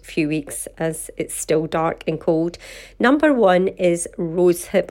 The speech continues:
oil. Rosehip oil is packed full of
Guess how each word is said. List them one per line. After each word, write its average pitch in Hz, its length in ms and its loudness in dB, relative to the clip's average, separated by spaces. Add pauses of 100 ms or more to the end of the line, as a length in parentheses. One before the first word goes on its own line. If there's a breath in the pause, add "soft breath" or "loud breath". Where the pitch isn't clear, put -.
(100)
oil. 160 440 2 (560 loud breath)
Rosehip 269 520 2
oil 190 340 4
is 180 220 -2 (100)
packed - 560 -4
full 190 540 2
of 170 160 -4